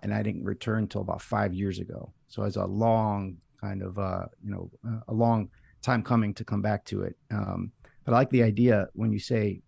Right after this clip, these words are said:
the tradition, right? What do we mean by tradition? It's not in old people with old ideas, right? A tradition is, is a living thing. You know, we call Orthodox the patristic synthesis of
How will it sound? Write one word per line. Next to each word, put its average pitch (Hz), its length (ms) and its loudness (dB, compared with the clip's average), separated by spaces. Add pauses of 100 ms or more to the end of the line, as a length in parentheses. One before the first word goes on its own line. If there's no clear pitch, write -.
(140)
the 92 160 -10
tradition, 107 640 -2
right? 104 320 -4
What 143 140 0
do 151 60 0
we 135 120 4
mean 131 280 6
by 101 140 0
tradition? 104 560 -4 (460)
It's - 220 -10
not 151 240 2 (200)
in 117 300 -8
old 135 440 2
people 123 420 0
with 107 220 -2
old 123 260 2
ideas, 107 640 0
right? 110 300 -6
A 120 60 -8
tradition 120 600 2
is, 107 360 0 (120)
is 104 140 -6
a 104 60 -2
living 117 520 4
thing. - 340 -8 (340)
You 113 100 -6
know, 107 60 -6
we 113 140 -4
call 127 220 2
Orthodox 117 480 2
the 110 80 -8
patristic - 680 -2
synthesis 120 600 0
of 104 200 -2